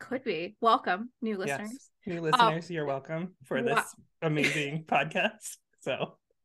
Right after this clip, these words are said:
Speaker 1: Love. <laughs> Okay, I gotta, I gotta go post. It's been, like, three weeks since I filmed a podcast. Okay,
Speaker 2: I know.
Speaker 1: anyways,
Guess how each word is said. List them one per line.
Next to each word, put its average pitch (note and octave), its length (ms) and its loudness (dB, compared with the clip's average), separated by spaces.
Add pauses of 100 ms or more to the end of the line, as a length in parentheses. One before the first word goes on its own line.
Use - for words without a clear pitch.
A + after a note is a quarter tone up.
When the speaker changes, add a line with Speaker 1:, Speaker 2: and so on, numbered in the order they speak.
(800)
Speaker 1:
Love. C#4+ 500 4
<laughs> - 60 -20 (380)
Okay, C#4 220 8
I A#3+ 160 8
gotta, C#4+ 240 6 (260)
I B3+ 80 6
gotta C#4 140 8
go G4+ 80 4
post. C4 240 2
It's A#3+ 140 -2
been, C#4 100 2
like, - 220 2
three A3+ 140 -4
weeks F3 180 -10
since E3+ 120 -6
I F3 40 -2
filmed F3 180 -4
a - 20 -10
podcast. - 440 -4
Okay, A#3 100 4
Speaker 2:
I - 60 2
know. - 40 4
Speaker 1:
anyways, G#3+ 380 4